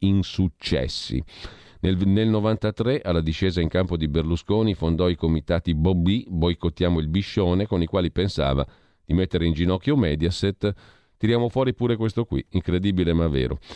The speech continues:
Occupiamoci pure di Gianfranco Mascia, mentre sempre dalla prima pagina di Libero, Vespa si pronuncia su Quirinale e dintorni, Draghi conviene pure al centrodestra e poi il patriota Papa Francesco, "Combattere la denatalità,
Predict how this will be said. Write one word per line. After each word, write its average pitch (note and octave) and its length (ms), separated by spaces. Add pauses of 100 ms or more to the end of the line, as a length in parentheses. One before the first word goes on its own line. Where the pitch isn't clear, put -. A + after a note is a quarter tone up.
(340)
Occupiamoci C3 800
pure B2+ 280
di G#2 120
Gianfranco F#2 540
Mascia, C#2 460
mentre G#2+ 340
sempre A#2+ 320
dalla F#2 220
prima G#2+ 280
pagina E2 560 (420)
di D#2 160
Libero, D#2+ 440
Vespa F2 480
si C#2+ 160
pronuncia D2 560
su C#2 360
Quirinale B1+ 580
e C2 40
dintorni, G2 640
Draghi E2 680
conviene C#2+ 680
pure F#2 280
al D2 80
centrodestra A2+ 680
e - 20
poi G2 220
il G2+ 80
patriota F2 720
Papa C#2 320
Francesco, C2+ 920
"Combattere G2+ 760
la G2 160
denatalità, F#2 1080